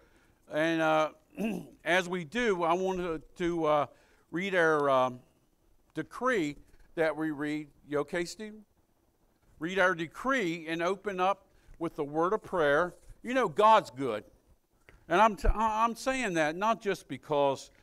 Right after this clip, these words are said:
you know, it's, it's something normal to say, but, you know, you, you look at life and you see life, you know, and we go through so much, you know, sometimes, and, and you say, "Is there a way out? Is there a way out?"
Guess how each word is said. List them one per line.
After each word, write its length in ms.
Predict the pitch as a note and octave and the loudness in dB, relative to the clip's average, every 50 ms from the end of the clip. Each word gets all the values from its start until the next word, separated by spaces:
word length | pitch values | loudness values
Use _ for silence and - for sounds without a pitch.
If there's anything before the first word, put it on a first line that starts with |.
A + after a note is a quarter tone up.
| _ _ _ _ | _ _ _ _
you 120 | - D#3 D3+ | -6 -6 -4
know, 180 | D3+ D3 D3 | -2 0 0
it's, 200 | C#3+ C#3+ - - - | 0 0 -2 -4 -6
it's 180 | - C#3+ C#3 - | -4 -4 -4 -4
something 460 | - - F#3 E3+ D3+ C3 C#3 C#3+ C#3+ | -4 -4 -2 -2 -4 -6 -8 -8 -8
normal 320 | C#3+ C#3+ D3 C#3+ C#3+ C3 | -6 -6 -6 -6 -6 -8
to 100 | A#2 A#2+ | -8 -10
say, 400 | - - - C3+ B2 A2+ G#2+ A2+ A#2 | -14 -14 -10 -8 -6 -6 -6 -8 -10
but, 180 | G2 A#2 A#2+ A#2+ _ _ _ _ _ _ _ _ _ - _ _ _ _ _ _ _ - - _ _ _ _ _ _ _ _ _ _ _ _ _ _ - - - - - - D3+ | -12 -12 -14 -14 _ _ _ _ _ _ _ _ _ -20 _ _ _ _ _ _ _ -20 -20 _ _ _ _ _ _ _ _ _ _ _ _ _ _ -20 -20 -20 -20 -20 -20 -12
you 140 | - F#3 G#3+ | -8 -6 -4
know, 140 | A3 G#3+ G#3 | -2 -4 -4
you, 180 | F#3+ F3+ F#3+ | -4 -6 -10
you 260 | F3 C#3+ D3+ E3+ F#3+ | -10 -10 -8 -8 -6
look 240 | F#3+ G3+ A#3 A3+ A3+ | -2 -2 -2 -2 -4
at 160 | G#3 D#3+ C#3 | -6 -6 -2
life 380 | D3+ E3 E3 E3+ D#3+ D3 - - | 0 0 2 2 0 -2 -8 -10
and 100 | C3 C3 | -10 -8
you 140 | C#3 C#3 C3+ | -8 -8 -8
see 260 | - - - F#3+ F#3 | -10 -12 -12 -12 -8
life, 360 | E3+ E3+ D3+ D3 D#3 C#3 - - | -4 -2 0 0 0 -2 -4 -10
you 240 | C3+ C3+ C3+ D3+ E3 | -14 -14 -10 -8 -8
know, 220 | E3 D#3 D3+ D3 C3 B2 | -6 -6 -6 -8 -8 -10
and 180 | C#3+ D3 D3 D3+ | -10 -10 -8 -6
we 140 | D#3 D3+ C#3+ | -8 -8 -8
go 300 | C3 - F3+ F#3+ G#3 G#3+ | -6 -4 -2 -2 -2 -4
through 300 | G3+ - F#3 F3 D#3 - | -6 -8 -8 -8 -8 -8
so 420 | - - - - G3 F#3+ F#3 F#3+ | -12 -16 -12 -6 -4 -4 -4 -4
much, 500 | F#3 F3+ E3+ D#3 A#2+ G2+ - - - - _ _ _ _ _ _ _ _ _ _ _ _ | -4 -4 -4 -4 -4 -6 -8 -16 -20 -20 _ _ _ _ _ _ _ _ _ _ _ _
you 120 | - D3 C#3+ | -10 -8 -6
know, 140 | C#3+ C#3 C3 | -4 -6 -6
sometimes, 800 | - - D#3+ D3 D3 C#3 - D#3 D3 C#3 C3 B2+ B2 A#2+ G#2 | -6 -6 -6 -6 -6 -6 -6 -6 -4 -4 -4 -6 -8 -10 -12
and, 240 | C3+ C3 C3+ C#3 C#3+ | -10 -10 -10 -10 -8
and 100 | C#3+ D3 | -8 -8
you 80 | D3+ D3 | -8 -8
say, 300 | C#3 - E3 D#3 D3 C#3+ | -8 -8 -6 -6 -6 -6
"Is 320 | C#3 B2 D3 D#3+ D#3 C3+ | -10 -10 -10 -10 -8 -6
there 160 | E3 D#3+ D3+ | -6 -4 -2
a 80 | D3+ D#3 | -2 -2
way 340 | D#3 E3 F#3 F#3+ F#3 F3+ F3 | -2 -2 -2 -2 0 0 0
out? 320 | F3 E3+ D#3 C3 G#2+ - - | 2 2 2 2 0 -2 -6
Is 160 | C3+ D#3 D#3 | -10 -8 -6
there 160 | D3 E3 D#3 D3 | -6 -4 -2 -2
a 80 | D#3 | -2
way 240 | D#3 D#3+ D#3 D#3 D3+ | -2 -2 -2 0 0
out?" 200 | C#3 B2+ A2 - | 0 -2 -2 -4